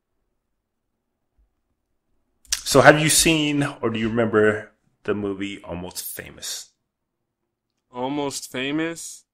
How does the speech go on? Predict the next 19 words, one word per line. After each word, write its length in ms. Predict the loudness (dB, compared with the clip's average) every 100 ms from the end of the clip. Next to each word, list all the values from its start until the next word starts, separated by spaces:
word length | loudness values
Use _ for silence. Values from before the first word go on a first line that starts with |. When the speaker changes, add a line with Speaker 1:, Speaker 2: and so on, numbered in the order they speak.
| _
Speaker 2:
That 140 | -6
sounds 260 | -4 -6 -6
so 240 | -6 -8
familiar. 560 | -8 -12 -10 -10 -10 -14 _
I 80 | -8
don't, 260 | -6 -8
I 40 | -10
Speaker 1:
It's 100 | -4
Speaker 2:
don't 60 | 2
Speaker 1:
by 140 | 2
Cameron 440 | 4 0 2 0
Crowe, 600 | 0 4 6 6 2 -2 -8
and 240 | -8 -8 -8
it 140 | -12
is 300 | -16 -16 -10
about 480 | -10 -6 -4 -4 -8 -20
kind 360 | -16 -14 -14
of, 300 | -18 -20 _
uh, 380 | -12 -10 -10 -12